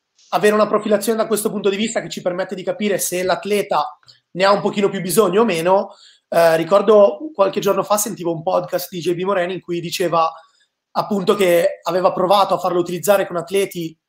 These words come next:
che in realtà avevano già ottime caratteristiche da que-, da quel punto di vista lì, e in realtà alla fine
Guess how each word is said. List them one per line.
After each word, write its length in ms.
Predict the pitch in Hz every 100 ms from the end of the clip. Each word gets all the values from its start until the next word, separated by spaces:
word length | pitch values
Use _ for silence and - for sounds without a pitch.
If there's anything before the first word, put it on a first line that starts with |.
| _ -
che 480 | 196 175 170 - -
in 100 | 185
realtà 240 | 180 202
avevano 300 | 202 190 175
già 360 | 165 190 208 -
ottime 420 | 208 208 214 196
caratteristiche 600 | 175 175 170 180 175 185
da 100 | 170
que-, 180 | 160 196
da 120 | 160 160
quel 160 | 175
punto 180 | 175 170
di 80 | 175
vista 220 | 170 226
lì, 200 | 156 165 - - - - _
e 100 | -
in 60 | 196
realtà 240 | 208 214
alla 160 | 190 208
fine 540 | 214 202 208 - -